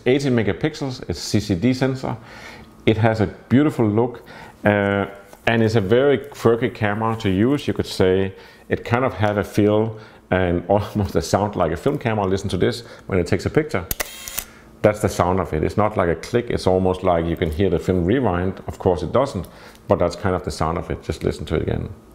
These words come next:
So this camera is one, I have a couple of them, and I've taken, uh, I think,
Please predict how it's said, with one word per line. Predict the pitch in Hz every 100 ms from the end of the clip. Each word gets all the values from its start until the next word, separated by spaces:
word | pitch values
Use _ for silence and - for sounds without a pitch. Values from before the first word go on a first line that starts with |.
| - - - - - - - - - - - - - - - - -
So | - 143 135 131 131 - - - - - - - - - - - -
this | 151 156
camera | 131 117 131 135
is | 113 98
one, | 101 104 110 117
I | 107
have | 107
a | 104
couple | 117 123
of | 135 -
them, | 139 131
and | 98
I've | 95 90
taken, | 107 101 95 90 87 -
uh, | 85 87 85 85 82 85 98 104 -
I |
think, | - 98